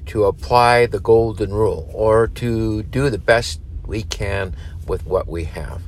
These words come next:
And thus we are born into this world with no fear of God, for our heart deceives us into believing that the fig leaves of morality will surely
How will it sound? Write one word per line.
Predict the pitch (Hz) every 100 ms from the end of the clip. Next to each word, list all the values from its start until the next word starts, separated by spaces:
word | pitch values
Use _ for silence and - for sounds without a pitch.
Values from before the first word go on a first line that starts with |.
| - - -
And | 113 104
thus | 113 123 -
we | 117
are | 110
born | 104 113 117
into | 117 107
this | 95 101 -
world | 85 98 104 101
with | 98 92 104
no | 113 131 139
fear | - - 123 120 113
of | 110 104 98
God, | 113 123 95 - - - -
for | - 110 107 101 98
our | 104 101
heart | 82 131 131 -
deceives | - - - 165 175 131
us | 101 101 - -
into | 120 113 107
believing | 92 110 110 139 170 135 85 78 - - - - - -
that | 113 113
the | 107
fig | - - 143 143
leaves | 127 120 123 117
of | 110
morality | 92 98 98 107 113 101 87 87 85 - - -
will | 101 117 110 104 104
surely | - - - 156 160 135 95 82 87